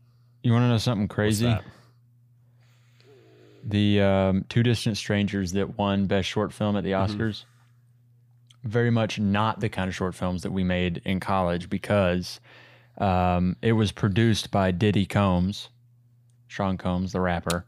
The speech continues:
Speaker 2: Oh.
Speaker 1: Uh, so there's already, okay, kinda big deals, but the two, uh, main actors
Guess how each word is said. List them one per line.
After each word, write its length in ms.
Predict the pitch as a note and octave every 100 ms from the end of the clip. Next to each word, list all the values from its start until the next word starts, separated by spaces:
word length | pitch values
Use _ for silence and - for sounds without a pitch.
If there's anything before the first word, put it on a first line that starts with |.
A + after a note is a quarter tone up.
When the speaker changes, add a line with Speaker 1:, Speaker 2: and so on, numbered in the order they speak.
| -
Speaker 2:
Oh. 260 | G#2+ E2 - - - _ _ -
Speaker 1:
Uh, 420 | G#2 F#2 F#2 F#2+
so 200 | - A#2+
there's 460 | A2 A2+ G#2 - - _ _ _ _ _ -
already, 520 | B2 A#2 A#2 G#2 G#2
okay, 460 | A2 - G2+ G2 - _ _ _ _ _ _ _
kinda 160 | - A2+
big 200 | G#2+ G2
deals, 380 | G2 G2 F#2+ - _ A#2+
but 280 | A2 G#2+ -
the 200 | G#2 G#2
two, 600 | - - A#2 A2+ A2 G#2
uh, 460 | - F#2+ F#2 F2+ F2+ -
main 480 | G2+ G2 G2 F#2+ F2+ -
actors 640 | G#2 F#2+ - F2+ E2+ -